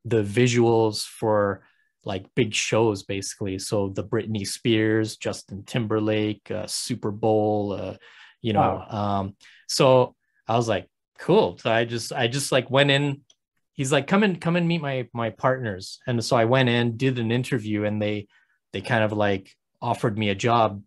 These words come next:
Speaker 1: doing, uh, you know, three D content for these big name shows. So I just kinda, like,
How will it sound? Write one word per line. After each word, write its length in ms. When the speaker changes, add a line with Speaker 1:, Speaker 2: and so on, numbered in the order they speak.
Speaker 1:
doing, 460
uh, 340
you 120
know, 320
three 300
D 140
content 680
for 640
these 200
big 200
name 240
shows. 320
So 100
I 100
just 280
kinda, 220
like, 240